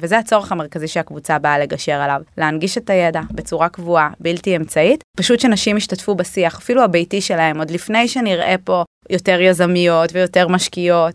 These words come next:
קודם כל, לא להדיר את עצמך מהשיחה הכי פשוטה, של הסכם השכירות בביתך,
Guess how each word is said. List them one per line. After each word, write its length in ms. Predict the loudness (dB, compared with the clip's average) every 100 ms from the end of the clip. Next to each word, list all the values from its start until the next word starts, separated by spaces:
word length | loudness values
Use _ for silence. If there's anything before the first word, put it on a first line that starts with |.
| _ -2
קודם 240 | 0 2
כל, 100 | 4
לא 120 | 4
להדיר 300 | 4 2 -2
את 80 | -2
עצמך 260 | -4 -6 -6
מהשיחה 480 | -8 -8 -6 -4 -4
הכי 220 | -2 -4
פשוטה, 340 | -2 -4 -2 -4 -6
של 180 | -10 -8
הסכם 280 | 0 0
השכירות 400 | 0 -4 -2 -2
בביתך, 640 | 0 0 0 2 2 2